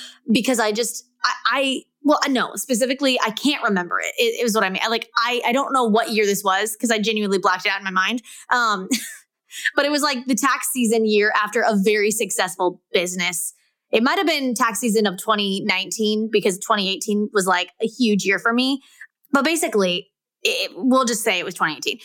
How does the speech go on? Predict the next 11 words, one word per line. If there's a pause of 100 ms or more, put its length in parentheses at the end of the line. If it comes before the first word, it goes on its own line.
(160)
If,
if
twenty
eighteen
was
the
year
that,
like,
I,
like,